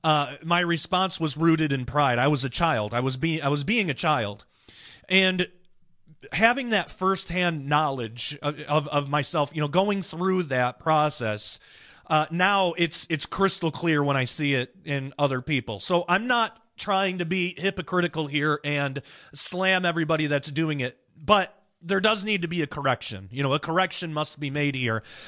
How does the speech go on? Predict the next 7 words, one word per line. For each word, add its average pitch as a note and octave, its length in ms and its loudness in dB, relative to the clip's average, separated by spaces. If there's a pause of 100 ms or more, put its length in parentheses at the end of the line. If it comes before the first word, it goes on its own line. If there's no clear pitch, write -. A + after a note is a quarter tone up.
(100)
uh, D3 180 4
because E3+ 280 2
I, F3 180 6
I E3+ 60 2
really G3+ 340 4
believe E3 640 0
that C#3+ 500 2